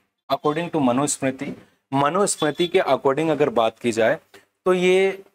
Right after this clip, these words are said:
जो जितने भी public security guard जो होते हैं उनकी तरह काम करते हैं। Public, इनका जो काम था, इनके फंक्शन थे public security करना, public security करना, हथियार वगैरह रखना, यानी weapons,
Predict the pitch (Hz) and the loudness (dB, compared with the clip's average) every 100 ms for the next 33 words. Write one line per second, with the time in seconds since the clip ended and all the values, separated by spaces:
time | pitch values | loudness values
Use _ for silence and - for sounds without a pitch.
0 | _ _ - 147 131 135 147 156 175 - | _ _ 0 0 2 0 0 -2 -2 0
1 | 139 135 170 - 160 156 143 143 143 131 | -2 0 -4 -2 -2 0 0 0 0 2
2 | 135 143 143 120 - 139 147 135 135 127 | 2 0 -2 -2 -2 -2 -2 -2 -2 -2
3 | 120 110 104 107 104 113 104 _ _ _ | -2 -4 -4 -4 -6 -6 -8 _ _ _
4 | _ - 127 127 147 156 139 151 147 - | _ -4 -2 -2 -4 -4 0 0 0 0
5 | 127 131 139 139 139 135 127 120 - 143 | 2 2 0 -4 -2 -4 -4 -4 -4 -4
6 | - 139 123 113 139 - _ _ _ _ | -4 -4 -4 -2 -6 -8 _ _ _ _
7 | _ _ - 147 - 143 139 143 143 127 | _ _ -14 -10 -2 -2 0 -2 -2 0
8 | 135 143 - - 131 123 139 143 131 131 | -2 -4 -8 -4 -2 -2 -4 -4 -2 -2
9 | 135 135 131 123 127 135 - - - _ | -2 -2 -4 -2 -2 -4 -10 -20 -20 _
10 | - 143 - 143 139 160 151 135 131 127 | -6 -6 -4 0 4 4 2 -2 0 0
11 | 117 127 127 123 131 160 - _ _ _ | 0 0 0 0 -2 -4 -10 _ _ _
12 | 113 127 131 135 156 143 147 - | -6 -2 -2 0 -2 -2 -6 -8